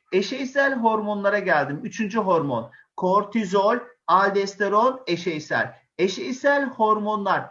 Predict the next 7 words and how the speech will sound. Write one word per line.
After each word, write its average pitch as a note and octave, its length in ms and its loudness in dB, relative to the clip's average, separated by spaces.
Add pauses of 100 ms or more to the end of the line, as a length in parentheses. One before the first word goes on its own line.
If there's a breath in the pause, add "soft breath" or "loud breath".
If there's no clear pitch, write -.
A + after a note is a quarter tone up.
(140)
hem C#4 400 2
kadında A#3 720 -2
hem A#3+ 240 2
de B3+ 60 2
erkekte G#3 640 0
salgılanır. C3+ 760 -2
Çünkü G#3 500 -2